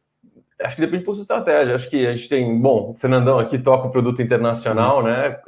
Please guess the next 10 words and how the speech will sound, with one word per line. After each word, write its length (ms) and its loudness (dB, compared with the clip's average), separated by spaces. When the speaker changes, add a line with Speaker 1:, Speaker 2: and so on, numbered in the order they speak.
Speaker 1:
Acho 120 -16
que 80 -6
é 220 -2
super 260 -6
interessante 460 0
diversificar 580 -2
essa 140 -2
classe 260 -4
de 80 -2
ativos. 560 -6